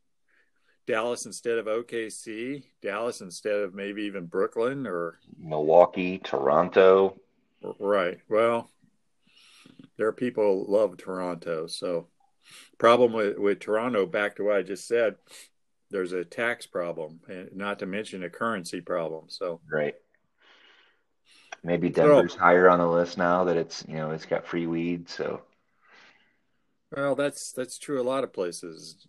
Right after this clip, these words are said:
Speaker 1: now, John. So d-, don't be, yeah, you know, isn't that true of Portland? And
Speaker 2: Portland's got free drugs. I mean, you can pretty much just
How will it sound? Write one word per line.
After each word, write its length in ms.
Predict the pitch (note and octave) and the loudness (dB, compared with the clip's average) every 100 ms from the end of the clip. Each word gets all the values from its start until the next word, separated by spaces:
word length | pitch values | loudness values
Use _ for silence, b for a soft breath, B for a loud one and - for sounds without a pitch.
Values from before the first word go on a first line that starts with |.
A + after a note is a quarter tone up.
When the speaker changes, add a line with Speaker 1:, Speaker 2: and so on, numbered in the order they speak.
| - | -14
Speaker 1:
now, 280 | F#2 E2+ | -10 -8
John. 400 | E2+ F2+ F2+ F#2+ | -6 -6 -6 -8
So 220 | F2 G2 F2 | -6 -4 -4
d-, 120 | F2 G2+ F#2 - F2 F#2 F#2+ | -6 -10 -12 -12 -16 -18 -12
don't 220 | G2+ G2 | -8 -6
be, 260 | A2+ A2+ G#2+ _ _ _ _ _ _ _ - | -4 -6 -8 _ _ _ _ _ _ _ -14
yeah, 220 | A2 G#2 - _ _ _ _ - | -12 -12 -16 _ _ _ _ -8
you 80 | |
know, 220 | F#2+ G#2+ F#2 _ _ _ _ - | -6 -6 -8 _ _ _ _ -14
isn't 140 | G2+ G#2 | -8 -4
that 180 | G#2+ | -4
true 360 | - A#2 A2 G#2 | -2 0 4 4
of 180 | F#2 - | 2 0
Portland? 640 | G#2+ A2 A#2+ A2+ A2+ A#2 | 6 6 4 -4 -6 -8
And 260 | A#2 G2+ G2+ | -8 -4 8
Speaker 2:
Portland's 440 | G#2 G2+ F#2+ F#2+ | 10 10 4 2
got 260 | F#2+ F2 - | 4 4 4
free 160 | G2+ | 2
drugs. 520 | F#2+ F#2+ C3 A2+ - F2 | 6 8 10 8 4 -4
I 40 | |
mean, 100 | E2 | -2
you 80 | F#2 | -2
can 140 | A2 | -2
pretty 180 | G2 F#2 | 2 2
much 240 | F2+ E2+ | 2 -2
just 160 | - F2 | -6 -8